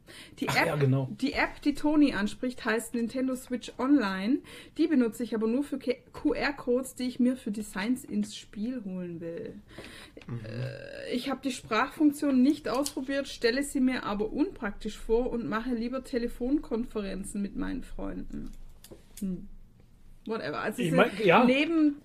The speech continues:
Speaker 1: neben Animal Crossing Spielen tut sie halt dann Skypen oder FaceTime
Speaker 2: So hab
Speaker 1: oder
Speaker 2: ich das
Speaker 1: so.
Speaker 2: auch verstanden. Also im
Speaker 1: Ja.
Speaker 2: Endeffekt ist das nicht wirklich was anderes wie das, was wir,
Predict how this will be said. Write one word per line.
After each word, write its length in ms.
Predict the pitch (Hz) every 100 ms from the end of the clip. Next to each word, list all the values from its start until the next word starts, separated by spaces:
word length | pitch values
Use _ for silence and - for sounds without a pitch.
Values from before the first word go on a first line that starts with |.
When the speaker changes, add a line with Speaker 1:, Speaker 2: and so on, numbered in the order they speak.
| - -
Speaker 1:
neben 360 | 240 254 311
Animal 400 | 277 240 269 269
Crossing 400 | 262 269 269 262
Spielen 420 | 247 - 247 294 285
tut 240 | 269 254
sie 140 | 254 240
halt 140 | 220
dann 200 | 220 220
Skypen 600 | 220 - 185 185 180 180
oder 300 | 185 185 180 185 - -
FaceTime 560 | - 196 196 - 185
Speaker 2:
So 140 | 170 143
hab 60 | 160
Speaker 1:
oder 80 |
Speaker 2:
ich 60 | 175
das 120 | 151
Speaker 1:
so. 60 | 143
Speaker 2:
auch 100 | 175
verstanden. 440 | 180 - 131 135
Also 160 | 135 139
im 40 | 139
Speaker 1:
Ja. 60 |
Speaker 2:
Endeffekt 320 | 156 170 160
ist 100 | 156
das 140 | 156 147
nicht 180 | 139 143
wirklich 220 | 170 165
was 140 | 160
anderes 500 | 139 170 170 160 -
wie 80 | 143
das, 220 | 147 147
was 160 | 151 143
wir, 260 | 143 147